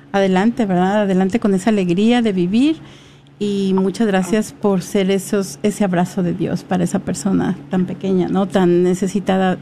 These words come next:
en algunas ocasiones del abrazo de Dios. Ah, que Dios te bendiga.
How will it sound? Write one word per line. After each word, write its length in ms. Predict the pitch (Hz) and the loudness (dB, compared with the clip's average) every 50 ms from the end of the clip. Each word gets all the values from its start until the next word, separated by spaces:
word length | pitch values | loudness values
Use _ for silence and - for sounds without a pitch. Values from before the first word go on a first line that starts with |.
| - | -2
en 140 | - 185 190 | -2 0 0
algunas 320 | 185 165 170 180 180 175 | 0 0 0 0 0 -2
ocasiones 460 | 185 180 - 175 - 185 170 170 170 165 | -4 -4 -6 -4 -2 0 0 0 0 0
del 140 | 170 160 | -2 -2
abrazo 420 | 156 151 151 151 156 151 - 170 170 - - - - - - - - - - - - | -2 -2 0 -2 -2 -2 -4 -6 -6 -6 -10 -20 -20 -20 -20 -20 -20 -20 -20 -10 -2
de 120 | - 185 | -2 0
Dios. 340 | 165 165 127 175 - - - - - - - - - - - - - - | 0 0 -2 -2 -4 -6 -10 -6 -6 -6 -6 -6 -12 -20 -20 -16 -6 -2
Ah, 160 | 185 175 170 | 0 0 0
que 120 | 170 - 180 | 0 -2 0
Dios 180 | 175 175 170 | 0 0 -2
te 100 | - - | -2 0
bendiga. 500 | 180 180 165 160 156 151 151 151 165 - | 0 2 2 2 2 0 0 -2 -4 -6